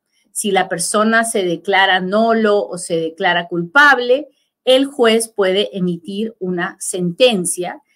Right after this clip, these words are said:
ya sea que la persona tenga que ir a clases, tenga que ir a terapia, tenga que hacer servicio comunitario o tenga que pasar unos días en la cárcel.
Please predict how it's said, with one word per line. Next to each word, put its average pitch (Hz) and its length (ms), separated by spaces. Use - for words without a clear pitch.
ya 180 220
sea 185 300
que 190 100
la 170 160
persona 165 420
tenga 156 280
que 156 120
ir 143 80
a 147 80
clases, 269 580
tenga 156 240
que 156 120
ir 143 80
a 143 100
terapia, 226 720
tenga 160 260
que - 80
hacer - 220
servicio 143 480
comunitario 262 840
o 226 120
tenga 226 280
que 240 100
pasar 185 460
unos 175 300
días 165 300
en 170 80
la 143 100
cárcel. - 380